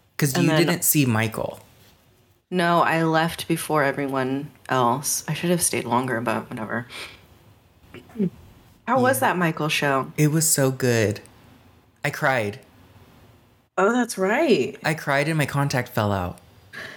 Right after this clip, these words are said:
Speaker 2: <laughs> So what was the show again?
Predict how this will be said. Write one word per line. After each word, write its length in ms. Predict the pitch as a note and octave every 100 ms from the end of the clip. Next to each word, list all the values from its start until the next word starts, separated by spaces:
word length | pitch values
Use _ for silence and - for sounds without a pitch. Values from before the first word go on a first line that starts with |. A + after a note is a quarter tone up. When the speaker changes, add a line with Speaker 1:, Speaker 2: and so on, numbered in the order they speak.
| -
Speaker 2:
<laughs> 60 | D4 G#4+ - G#4 - _ - C5 B4+ - - - - -
So 640 | - - F#4+ - E4 D#4 G#3+
what 260 | C#4+ C#4
was 260 | C#4 C#4 C4
the 120 | A#3+
show 400 | - G3 B3+ C#4+
again? 460 | C4 C4 C#4 F4+